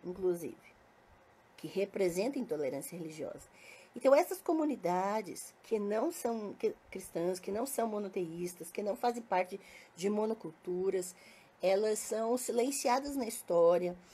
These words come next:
E por isso eu faço questão de trabalhar os mitos dessas comunidades, porque elas rep-,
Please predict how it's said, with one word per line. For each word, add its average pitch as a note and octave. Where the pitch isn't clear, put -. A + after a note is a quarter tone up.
E B3
por C4+
isso E4+
eu B3+
faço A#3
questão A3
de G#3
trabalhar F#3+
os F#3
mitos F3
dessas D#3+
comunidades, E3
porque -
elas A3
rep-, A#3